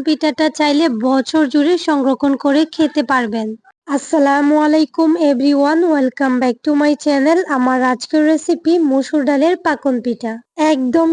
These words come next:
সহজ একটা ডিজাইন শেয়ার করেছি, আমার কাছে অনেক ভালো লেগেছে। তাহলে চলুন কথা না বাড়িয়ে দেখে আসি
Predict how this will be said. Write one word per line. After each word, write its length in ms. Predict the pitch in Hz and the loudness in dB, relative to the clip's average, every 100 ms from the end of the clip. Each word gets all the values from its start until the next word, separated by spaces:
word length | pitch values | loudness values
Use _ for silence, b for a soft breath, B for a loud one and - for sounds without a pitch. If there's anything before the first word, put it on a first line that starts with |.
| 294 - | 0 0
সহজ 320 | 294 294 277 311 | 2 2 2 0
একটা 180 | - 311 | 0 -2
ডিজাইন 460 | 254 269 247 285 294 | 0 0 2 2 2
শেয়ার 320 | 294 320 285 277 294 | 0 0 0 0 0
করেছি, 400 | 277 277 - 349 349 | 2 2 0 0 0
আমার 220 | 269 269 277 294 | 0 0 -2 -2
কাছে 240 | 269 294 302 262 | -2 -2 0 0
অনেক 180 | 269 269 254 | 0 0 0
ভালো 200 | 285 277 | 0 2
লেগেছে। 480 | 277 277 277 277 311 339 277 | 2 2 2 0 0 0 0
তাহলে 360 | 262 294 302 349 349 | 0 2 2 2 2
চলুন 280 | 330 285 262 247 | 2 2 0 0
কথা 260 | 285 277 302 277 | -4 -2 0 2
না 80 | 269 | 0
বাড়িয়ে 420 | 240 254 254 285 339 269 | 0 -2 0 0 2 0
দেখে 240 | 262 - 285 | 0 0 0
আসি 200 | 269 - | 0 0